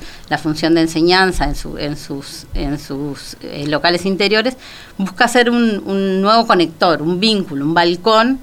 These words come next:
desde donde se puede participar de los dos estructuradores.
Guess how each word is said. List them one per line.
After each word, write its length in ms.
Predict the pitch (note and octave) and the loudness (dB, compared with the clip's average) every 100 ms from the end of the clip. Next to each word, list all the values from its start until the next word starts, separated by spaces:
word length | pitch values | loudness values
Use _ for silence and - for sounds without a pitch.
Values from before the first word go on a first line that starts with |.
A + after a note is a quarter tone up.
| - | -2
desde 300 | F3 E3+ F3+ | -2 2 4
donde 600 | G3 G#3+ A3 G#3+ A3+ C4 - - - | 4 4 2 -2 -4 -4 -12 -20 -8
se 160 | - | -2
puede 640 | D#3 F3+ F#3+ F#3+ G3+ A3 A3+ | 0 2 4 4 4 2 2
participar 720 | - C#4 - - E3 E3 F3+ | 0 0 0 -4 0 2 2
de 100 | F#3 | 0
los 120 | E3+ | 0
dos 180 | D#3+ D#3+ | -2 -4
estructuradores. 920 | D#3+ D#3 - D3+ C#3+ C#3+ C#3+ D#3 - | -6 -8 -6 -4 -4 -4 -8 -10 -16